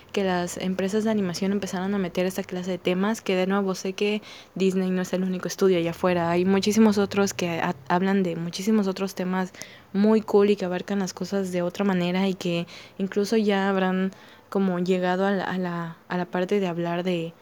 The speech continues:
pues, de otro, de otros tipos de familias y, y de otros tipos de temas como aborto, cosas así, pero sí creo que es importante que una de las empresas que ahora ya es masiva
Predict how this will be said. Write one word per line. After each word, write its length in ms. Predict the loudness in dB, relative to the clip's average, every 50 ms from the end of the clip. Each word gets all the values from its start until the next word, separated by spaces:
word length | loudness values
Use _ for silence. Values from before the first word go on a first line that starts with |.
| -20 -20 _ _ _
pues, 180 | -4 -2 -2 0
de 80 | 0 -2
otro, 380 | 0 0 0 0 2 0 0
de 160 | -2 -2 -2
otros 260 | -4 -2 -2 -4 -4 -4
tipos 240 | -6 -6 -4 -4
de 80 | -4 -4
familias 640 | -4 0 2 4 4 4 4 4 2 0 -2 -4 -4
y, 240 | -4 -4 -4 -6 -8 -10 -16 -20 -20 -16 -8 -4
y 100 | -2 0
de 100 | 0 0
otros 340 | -2 -2 -4 -4 -6 -6 -4
tipos 300 | -4 -4 -2 -2 -2 -2
de 80 | -2
temas 360 | -2 -2 -2 0 -2 -2 -4
como 300 | -4 -4 -6 -4 -4 -4
aborto, 580 | -4 0 2 2 2 2 2 -2 -4 -4 -4 -4
cosas 300 | -4 -4 -4 -4 -4 -4
así, 360 | -4 -4 -2 -2 0 -2 -2 -4 -8 -20 -20 -20 -20 _ _
pero 560 | 2 2 4 4 2 2 0 0 0 0 -2
sí 240 | -2 -4 -4 -2 -2
creo 220 | 0 0 0 0 0
que 100 | -2 -2
es 100 | 0 0
importante 460 | 0 0 -2 -4 -4 -4 -4 -6 -6
que 120 | -4 -2
una 140 | 0 0 2
de 80 | 2 2
las 180 | 0 0 -2
empresas 460 | -4 -4 -4 -4 -4 -4 -6 -8 -8
que 100 | -6 -6
ahora 240 | -4 -2 0 0 0
ya 240 | 0 0 0 0 0
es 180 | 0 -2 -6 -12 -8 -2
masiva 800 | 0 2 2 0 0 -4 -6 -4 -2 -2 -2 -2 -2 -4 -6